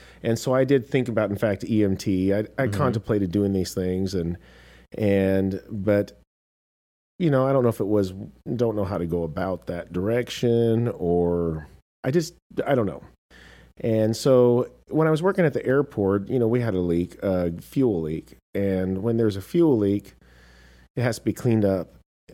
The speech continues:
Speaker 1: quickly and a certain way. So the, the fire department, you know, in the airport has to come and witness to make sure it's
Speaker 2: Oh,
Speaker 1: done
Speaker 2: gotcha.
Speaker 1: a proper way.
Speaker 2: Mm-hmm.
Speaker 1: And what's cool, especially cool about the,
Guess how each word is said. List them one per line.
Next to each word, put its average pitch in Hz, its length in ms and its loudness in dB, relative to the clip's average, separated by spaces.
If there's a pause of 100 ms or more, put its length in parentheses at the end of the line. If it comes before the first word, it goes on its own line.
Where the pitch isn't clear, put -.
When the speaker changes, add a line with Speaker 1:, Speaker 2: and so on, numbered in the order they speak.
(440)
Speaker 1:
quickly 143 600 2
and 104 540 2
a 98 500 -4
certain 107 400 -2
way. 90 320 0
So 98 540 2
the, 104 640 0
the 107 560 0 (320)
fire 156 260 0
department, 101 540 -2 (400)
you 151 100 2
know, 92 260 -2 (880)
in 139 180 2
the 123 120 2
airport 90 560 -2 (500)
has 107 200 -4
to 95 80 -10
come 98 240 -2
and 87 100 -2
witness 85 500 -4
to - 100 -8
make 90 180 -2
sure 98 180 -2
it's 90 140 -4
Speaker 2:
Oh, 85 40 -8
Speaker 1:
done 104 240 0
Speaker 2:
gotcha. 85 120 -4
Speaker 1:
a 87 60 -8
proper 98 320 -4
way. 90 460 -2
Speaker 2:
Mm-hmm. 101 340 -2 (320)
Speaker 1:
And 113 400 2
what's 110 240 -2
cool, 131 460 2
especially 117 540 -4
cool 95 260 -4
about 85 280 -6
the, 87 80 -4